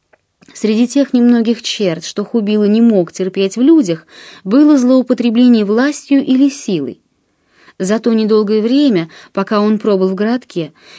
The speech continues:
ему уже стали известны многие неблаговидные поступки, совершенные Доном Педро.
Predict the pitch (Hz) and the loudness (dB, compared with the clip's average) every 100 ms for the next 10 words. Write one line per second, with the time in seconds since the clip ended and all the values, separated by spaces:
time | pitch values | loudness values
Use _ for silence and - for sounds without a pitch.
0 | - 196 247 294 277 269 285 254 240 214 | -6 2 4 4 2 0 0 2 2 2
1 | 233 302 - 294 226 220 226 294 285 285 | 2 0 2 0 4 4 4 4 6 4
2 | 254 233 220 220 262 285 277 302 - - | 4 2 0 2 2 2 2 -2 -4 0
3 | 247 - - 160 - - 214 240 240 - | 0 -2 -14 -16 -18 -12 -2 -2 -2 -2
4 | 202 185 190 190 190 233 233 151 - - | -2 0 0 0 0 0 -2 -6 -6 -14